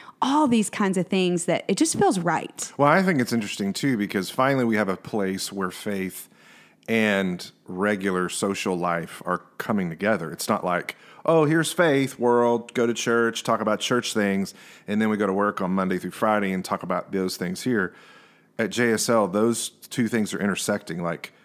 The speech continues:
Speaker 2: faith and law enforcement are intersecting.
Speaker 1: Right.
Speaker 2: Faith and social work, faith and,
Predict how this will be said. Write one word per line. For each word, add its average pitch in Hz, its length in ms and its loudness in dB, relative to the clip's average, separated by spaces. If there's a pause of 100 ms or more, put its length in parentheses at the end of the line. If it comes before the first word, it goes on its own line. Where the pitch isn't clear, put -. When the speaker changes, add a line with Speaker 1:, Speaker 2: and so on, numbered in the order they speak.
Speaker 2:
faith 120 540 0
and 98 180 -2
law 101 220 4
enforcement 92 640 -6
are 87 100 -2
intersecting. 92 560 -4
Speaker 1:
Right. 190 400 2
Speaker 2:
Faith 113 480 0
and 98 200 -4
social 107 420 -2
work, 85 320 -6
faith 113 600 -2
and, 101 400 -2